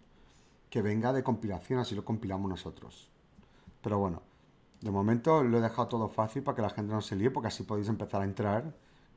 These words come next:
que vamos, que estaría ya bien, ¿eh? <laughs> Bueno, aquí lo pongo en San Francisco, esto ponerlo en cinco dólares, porque la verdad, con el V P N y todo eso, no,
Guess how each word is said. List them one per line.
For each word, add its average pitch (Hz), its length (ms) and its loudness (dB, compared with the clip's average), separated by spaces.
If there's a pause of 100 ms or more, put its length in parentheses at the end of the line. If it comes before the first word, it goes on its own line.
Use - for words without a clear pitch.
(200)
que - 120 -6
vamos, 95 420 0 (580)
que 104 60 -6
estaría 92 340 -2
ya 107 140 0
bien, 107 220 0
¿eh? 110 240 -4 (560)
<laughs> - 340 4 (800)
Bueno, 107 240 2
aquí 98 200 0
lo 104 120 2
pongo 110 220 0
en 101 40 -2
San 104 140 -4
Francisco, 170 640 2
esto 131 240 0
ponerlo 131 220 6
en 120 80 0
cinco 117 260 2
dólares, 131 260 4
porque 123 200 0
la 98 80 2
verdad, 104 560 2
con 107 160 0
el 98 80 2
V 117 160 2
P 123 180 2
N 135 140 2
y 139 60 2
todo 123 220 2
eso, 180 300 2
no, 135 380 2